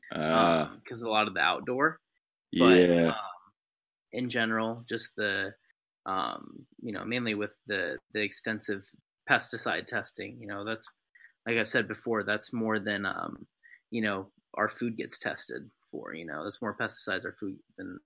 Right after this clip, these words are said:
Speaker 2: our food gets tested for. So
Speaker 1: I agree.
Speaker 2: um, it's
Speaker 1: That's
Speaker 2: crazy.
Speaker 1: any,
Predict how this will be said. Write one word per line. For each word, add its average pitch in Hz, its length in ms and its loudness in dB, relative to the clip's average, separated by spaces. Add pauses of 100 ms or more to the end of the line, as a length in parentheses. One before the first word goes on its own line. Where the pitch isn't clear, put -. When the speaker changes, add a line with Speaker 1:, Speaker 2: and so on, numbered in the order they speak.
(120)
Speaker 2:
our 101 100 -2
food - 180 -12
gets - 180 -8
tested - 340 -6
for. - 260 -8
So - 360 -10 (420)
Speaker 1:
I 82 100 -2
agree. 85 720 8
Speaker 2:
um, 85 60 -6
it's - 60 -18 (500)
Speaker 1:
That's 87 200 4
Speaker 2:
crazy. 92 100 2
Speaker 1:
any, 95 400 4